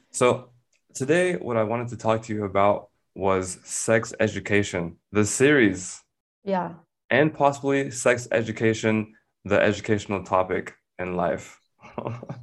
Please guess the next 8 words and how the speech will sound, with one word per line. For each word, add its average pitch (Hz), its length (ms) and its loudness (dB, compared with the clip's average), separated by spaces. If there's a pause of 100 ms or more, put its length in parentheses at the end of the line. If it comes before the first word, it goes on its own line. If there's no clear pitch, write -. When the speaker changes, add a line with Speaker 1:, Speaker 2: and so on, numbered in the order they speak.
(420)
Speaker 1:
So, - 300 2 (200)
first 160 280 2
question, 135 380 0
did 135 240 0
you 185 320 0
finish 123 420 0
the 165 100 -2
series? 220 540 -2